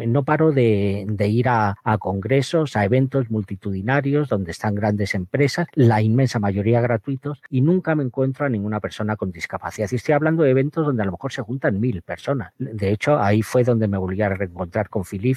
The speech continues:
eh, con Philip Lardi de Open Expo, que hice muy poquitos antes de la pandemia, y no había ninguna persona con discapacidad. Es decir, tenemos que transformar el mundo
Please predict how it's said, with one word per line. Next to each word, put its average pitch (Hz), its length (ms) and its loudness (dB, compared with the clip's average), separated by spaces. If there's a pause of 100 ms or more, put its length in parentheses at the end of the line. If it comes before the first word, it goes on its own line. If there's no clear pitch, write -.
eh, 92 180 -6
con - 140 -8
Philip 98 320 -6
Lardi 123 320 -2 (260)
de 110 140 2
Open 110 240 2
Expo, 160 400 -2 (100)
que 113 80 -2
hice 104 140 -2
muy 107 140 0
poquitos 104 380 -4
antes 95 240 -6
de - 60 -8
la 180 100 -2
pandemia, 131 360 -6 (160)
y 151 80 2
no 165 100 4
había 190 160 6
ninguna 135 320 4
persona 104 320 -2
con 95 160 -6
discapacidad. 87 720 -12
Es 131 180 2
decir, 92 200 -10 (180)
tenemos 156 380 0
que 165 100 2
transformar 139 540 -2
el 131 120 4
mundo 143 300 0